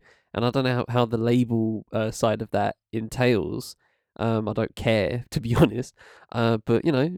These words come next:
Saweetie dropped. Crickets, man. <laughs> Cri-, fucking crickets. But I don't think she cares. I don't, I really don't think she cares. If you, if you like Saweetie, you like Saweetie. If you feel like you, if you feel like you're on the same level as Saweetie,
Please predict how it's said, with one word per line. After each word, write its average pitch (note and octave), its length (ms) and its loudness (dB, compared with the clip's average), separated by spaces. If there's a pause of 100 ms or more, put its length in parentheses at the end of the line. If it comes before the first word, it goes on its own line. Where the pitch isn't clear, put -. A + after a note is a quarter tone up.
Saweetie B2 340 0
dropped. - 480 -2 (1400)
Crickets, - 480 -4
man. C#3+ 300 -2
<laughs> B2+ 40 -6
Cri-, - 280 2
fucking C#3 340 -4
crickets. - 420 -2 (320)
But C3 320 0 (540)
I C3 100 2
don't D3+ 200 2
think C3 200 0
she - 160 -4
cares. - 720 -4
I A#2 80 -6
don't, A2+ 160 -4
I A2 80 -4
really A#2+ 280 -2
don't A2 180 -2
think G#2+ 140 -8
she - 120 -8
cares. G#2 320 0
If - 160 -4
you, B2 100 2
if B2 120 -4
you A#2+ 120 0
like C3+ 180 0
Saweetie, D#3 280 0
you C#3+ 140 0
like D3+ 160 0
Saweetie. F3 400 -6
If C#3 100 -16
you C3+ 80 -6
feel C#3+ 240 0
like C#3 300 -6
you, B2 160 -6
if - 120 -8
you B2 80 -8
feel C#3 160 -2
like C#3 160 -2
you're C3 100 -6
on C3+ 80 -4
the B2+ 120 -4
same C3+ 280 -6
level C3+ 260 0
as B2 100 -6
Saweetie, B2 360 -2